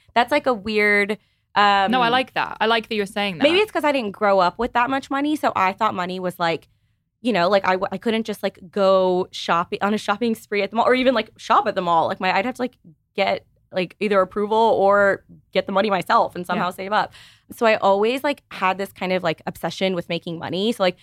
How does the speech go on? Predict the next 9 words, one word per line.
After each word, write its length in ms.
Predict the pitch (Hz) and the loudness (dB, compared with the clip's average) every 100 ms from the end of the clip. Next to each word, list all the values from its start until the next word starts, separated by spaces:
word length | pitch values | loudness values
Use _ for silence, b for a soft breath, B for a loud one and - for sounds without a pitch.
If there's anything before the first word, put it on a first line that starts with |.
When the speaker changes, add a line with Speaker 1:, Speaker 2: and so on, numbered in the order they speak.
| b _ | b _
Speaker 1:
yeah, 160 | 285 220 | 2 2
I 140 | 190 196 | 2 0
would, 320 | 208 196 190 _ _ _ | 0 -2 -6 _ _ _
you 120 | 226 | -2
know, 340 | 185 175 180 202 | 0 2 4 4
I 180 | 185 190 | 4 2
would 360 | 190 185 170 _ _ _ | 2 -2 -6 _ _ _
go 320 | 202 190 196 196 | 2 4 6 4
and 360 | 180 180 180 | 2 -2 -6